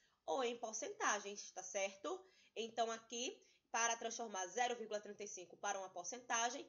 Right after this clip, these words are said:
basta multiplicar esse número decimal por cem, fazendo a vírgula se deslocar para a direita duas unidades,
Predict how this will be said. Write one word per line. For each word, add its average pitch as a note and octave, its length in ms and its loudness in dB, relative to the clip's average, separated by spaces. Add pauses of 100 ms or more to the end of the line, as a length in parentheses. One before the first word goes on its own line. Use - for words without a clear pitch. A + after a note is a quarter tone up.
(260)
basta A#3+ 360 6
multiplicar A#3+ 480 -2
esse G#3 140 -2
número G3+ 240 -4
decimal G#3+ 400 -2
por D4+ 160 -4
cem, A#3+ 300 0 (460)
fazendo G#3+ 380 2
a G3+ 80 0
vírgula F#3+ 300 -4
se F#3+ 100 -12
deslocar F#3 480 -6
para F3 140 -6
a F#3+ 120 -2
direita B3 380 0 (320)
duas B3 420 2
unidades, A#3+ 720 0